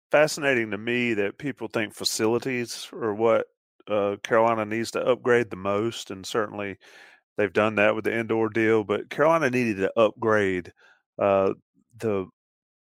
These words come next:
that portion of the staff that we're talking about here. All, you know, ten coaches, yes, but everything else that goes into college football these days, that Alabama, that Clemson, that all the big schools that are successful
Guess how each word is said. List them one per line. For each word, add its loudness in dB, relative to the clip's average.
that 2
portion -4
of -6
the -6
staff 2
that -2
we're -4
talking 0
about -6
here. -10
All, 4
you 0
know, 2
ten 0
coaches, 2
yes, 2
but -2
everything 2
else 2
that -6
goes 0
into -8
college 2
football -2
these -4
days, -4
that 0
Alabama, 2
that 0
Clemson, -6
that -2
all 2
the -2
big -6
schools -4
that 0
are -4
successful -4